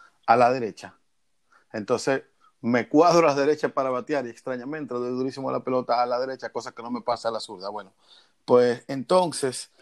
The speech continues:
eh, pues el béisbol, evidentemente, toda mi vida, eh, mirando béisbol, pero en el año mil novecientos ochenta y seis,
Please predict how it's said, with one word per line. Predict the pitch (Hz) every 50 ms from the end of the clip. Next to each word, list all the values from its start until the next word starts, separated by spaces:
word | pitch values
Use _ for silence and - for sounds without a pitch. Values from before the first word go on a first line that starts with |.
| _ _ _ _
eh, | _ 135 123 117 113
pues | - - 113 117
el | 120
béisbol, | 117 147 160 156 131 123 127 135 147 147 - -
evidentemente, | 98 101 104 107 113 120 117 113 120 117 127 139 135 127 113 - 113 110
toda | - 110 113 117
mi | 120 120 120
vida, | 117 117 117 113 110 107 104 104 - _ -
eh, | 104 101 101 98 90 - _ _ _ _ _ _ _ _ _ _
mirando | - 110 117 117 120 123 120 123 123
béisbol, | 135 143 135 113 - 117 110 110 _ _ _
pero | 147 160 160 151 143
en | 135
el | 131 131
año | 135 151 165
mil | 175 180 180
novecientos | 175 170 175 - 170 156 - 160 147
ochenta | 143 - 151 135 131 123
y | 117
seis, | - - 139 120 101 - - -